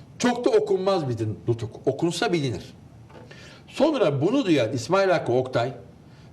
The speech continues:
"Bir süre sonra benim başım ağrıyor." der, izin ister, koşarak kayınpederine gider.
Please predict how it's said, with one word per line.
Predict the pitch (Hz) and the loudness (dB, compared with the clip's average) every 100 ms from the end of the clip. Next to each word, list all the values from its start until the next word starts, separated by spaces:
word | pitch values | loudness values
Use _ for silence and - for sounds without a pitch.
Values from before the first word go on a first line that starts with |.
| - | -4
"Bir | 175 | -4
süre | 220 247 185 | 0 2 2
sonra | - 127 117 | 2 -2 2
benim | 180 151 | 0 2
başım | 117 123 208 | 0 0 0
ağrıyor." | 165 107 95 90 87 | 0 0 -4 -6 0
der, | 135 151 - - - - - - | 0 0 -4 -16 -20 -20 -20 -4
izin | 147 156 180 | 0 0 0
ister, | 156 220 214 160 - - - - - - | 0 2 2 0 -8 -18 -20 -20 -20 -8
koşarak | - 160 - 208 185 185 | 0 0 2 2 2 0
kayınpederine | 165 165 147 147 143 139 131 | 0 0 0 0 2 2 0
gider. | 98 76 | -4 -8